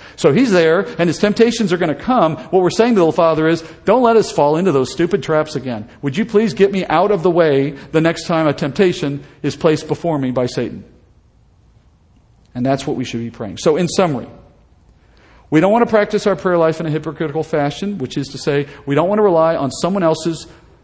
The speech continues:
words that we repeat mindlessly and call it prayer. It's lazy, it's mind-numbing, and it's not communicating with God. All right? It's self-serving and it's hypocritical. Instead, go before the Father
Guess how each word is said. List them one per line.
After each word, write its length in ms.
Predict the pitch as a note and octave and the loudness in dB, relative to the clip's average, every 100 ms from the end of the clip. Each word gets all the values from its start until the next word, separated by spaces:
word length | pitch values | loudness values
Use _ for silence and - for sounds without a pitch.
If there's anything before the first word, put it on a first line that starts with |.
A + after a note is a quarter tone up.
| _ | _
words 640 | B2+ D#3 C3+ C#3+ E3+ - - - _ _ | 2 4 4 2 0 -8 -16 -20 _ _
that 100 | D3 | 0
we 180 | C3+ F3 | 4 4
repeat 420 | G#3 G3+ G3 F3 | 4 2 0 0
mindlessly 680 | E3 E3 D#3 C3+ - C3 C3+ D3+ - _ _ _ _ _ - | 0 2 2 -2 -2 -4 -4 -8 -20 _ _ _ _ _ -4
and 160 | C#3+ | -2
call 220 | F3 F3 | 2 2
it 100 | G3+ | 0
prayer. 380 | - C#3 B2+ C#3 - | 0 2 2 -2 -4
It's 180 | C#3 C#3 | -4 -2
lazy, 800 | B2+ C3 D3+ G#3 F3 A#3+ A#3+ - - - _ _ _ - | -2 2 2 4 2 0 0 -6 -18 -20 _ _ _ -8
it's 180 | C3+ | -6
mind-numbing, 840 | C#3 D3+ F3+ G3+ F#3 F#3+ G3 G3+ - - C3+ | -2 0 2 2 2 0 -2 -6 -10 -10 -6
and 80 | B2 | -4
it's 120 | - | -2
not 220 | D#3 D#3+ | -2 -2
communicating 520 | D#3 D3+ D3 D3 C#3 | -4 -4 -2 -2 -2
with 160 | B2+ - | -4 -6
God. 260 | A#2 G2 - - _ _ _ _ _ _ _ _ _ - | -6 -8 -14 -20 _ _ _ _ _ _ _ _ _ -10
All 80 | |
right? 160 | A#2+ E3+ - - _ C#3+ | -8 -8 -12 -20 _ -14
It's 160 | - | -2
self-serving 600 | - F#3 F#3 F#3 F3 E3 | 2 2 0 0 2 2
and 100 | D#3+ | 0
it's 100 | C#3 | -2
hypocritical. 600 | - - - C#3+ A#2 - - | -4 -6 -2 -2 -2 -8 -8
Instead, 580 | C3+ C#3 - E3+ G3+ F#3+ - - - - | -8 -2 2 2 2 -2 -14 -20 -20 -4
go 200 | - E3 | 2 2
before 320 | G#3+ B3+ A3+ G#3 | 2 0 2 2
the 80 | |
Father 560 | G3 E3+ D#3 D3 D#3 | 2 0 2 0 -4